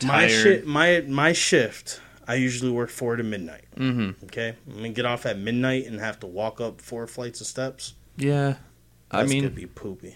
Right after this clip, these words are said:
Speaker 2: whatever.
Speaker 1: It's cool, though. It's all right. At least, you know what? I am happy, though. I am more, I am way more happy than I am, like,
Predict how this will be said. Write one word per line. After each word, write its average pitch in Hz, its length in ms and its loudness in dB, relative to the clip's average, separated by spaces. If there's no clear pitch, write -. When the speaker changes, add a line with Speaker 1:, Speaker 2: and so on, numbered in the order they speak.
Speaker 2:
whatever. 107 480 -2
Speaker 1:
It's 131 140 -4
cool, 95 220 -10
though. 95 140 -12
It's - 180 -10
all 98 100 -8
right. 95 240 -10
At 120 160 -2
least, 156 300 0
you 123 120 -2
know 139 160 0
what? 147 220 2
I 120 140 -2
am 127 220 0
happy, 107 320 -6
though. 73 300 -16
I 117 160 -2
am 127 100 0
more, 123 380 -2
I 123 180 -2
am 113 180 -4
way 123 140 -2
more 120 240 -2
happy 107 300 -4
than 95 200 -8
I 95 140 -8
am, 98 220 -8
like, 92 340 -10